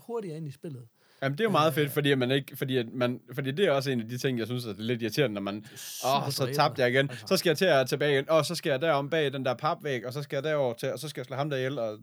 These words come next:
Speaker 2: tage hans, og så skal jeg der, og så skal jeg der, og så skal jeg der." Og så er jeg der, hvor jeg var før. Og det er bare sådan,
Speaker 1: Ja.
Speaker 2: fedt. Øh,
Speaker 1: Præcis.
Speaker 2: altså, og det er den lette del. Det er sådan, der er ikke noget svært i det. Det tager bare gerne lige en ti minutter, før jeg, før jeg kom derhen, hvor jeg var før. Så det var
Speaker 1: Lige
Speaker 2: sådan, det
Speaker 1: præcis.
Speaker 2: gider simpelthen ikke. Altså, du ved ikke?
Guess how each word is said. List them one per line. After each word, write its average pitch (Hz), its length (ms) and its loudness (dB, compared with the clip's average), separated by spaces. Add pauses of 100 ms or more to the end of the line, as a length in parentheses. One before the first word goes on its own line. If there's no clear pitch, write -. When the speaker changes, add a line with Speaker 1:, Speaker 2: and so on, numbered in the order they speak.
(100)
Speaker 2:
tage 131 120 2
hans, 143 220 -2
og 135 80 -10
så 135 120 -8
skal 131 140 -8
jeg 120 120 -4
der, 143 120 0
og 113 120 -2
så 135 100 -12
skal 127 140 -8
jeg 127 60 -4
der, 131 80 -2
og 113 80 -4
så - 80 -18
skal 120 100 -10
jeg 120 100 -2
der." - 60 -20 (220)
Og 143 120 -4
så 262 80 2
er 269 60 6
jeg 156 100 4
der, 151 140 4
hvor 120 100 2
jeg 110 100 2
var 123 240 0 (160)
før. 113 380 -2 (380)
Og 139 60 -2
det 139 60 2
er - 20 4
bare 135 120 6
sådan, 123 120 0
Speaker 1:
Ja. 104 80 -4
Speaker 2:
fedt. - 280 -2 (380)
Øh, 139 80 -2
Speaker 1:
Præcis. 117 120 4
Speaker 2:
altså, 135 180 0
og 147 160 2
det 185 60 2
er 214 40 2
den 180 120 -2
lette 160 300 4
del. 131 220 2
Det 151 60 0
er 160 40 2
sådan, 151 140 -2
der 135 80 4
er 139 60 4
ikke 175 100 -2
noget 185 140 2
svært 175 320 4
i 113 120 -6
det. 120 80 -12
Det 143 120 -2
tager 147 160 6
bare 110 220 2
gerne 110 240 2
lige 127 100 0
en 117 100 -2
ti 131 140 -4
minutter, 110 280 -2
før 113 200 2
jeg, 101 220 0 (140)
før 131 160 2
jeg 110 180 0
kom 110 140 -6
derhen, 127 320 -2
hvor 110 100 -6
jeg 101 100 -4
var 127 100 0
før. 101 200 -6 (300)
Så - 100 -8
det 147 60 -4
var 131 60 0
Speaker 1:
Lige 120 40 0
Speaker 2:
sådan, 123 140 -2
det 117 60 -4
Speaker 1:
præcis. 127 160 -4
Speaker 2:
gider 143 160 -2
simpelthen 120 400 -6
ikke. - 120 -12
Altså, 117 160 -8
du 120 40 -2
ved 135 80 0
ikke? 175 120 -6